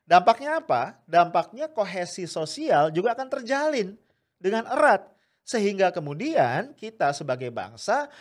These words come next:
akan mampu membangun sebuah kekuatan collective action.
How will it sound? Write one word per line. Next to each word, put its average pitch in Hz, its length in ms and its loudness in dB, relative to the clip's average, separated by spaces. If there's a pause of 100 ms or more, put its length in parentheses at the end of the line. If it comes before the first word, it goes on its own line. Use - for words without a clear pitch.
(240)
akan 185 320 -2
mampu 151 320 -2
membangun 160 480 -2
sebuah 139 480 -4
kekuatan 151 640 -8
collective 120 480 -6
action. 107 400 -12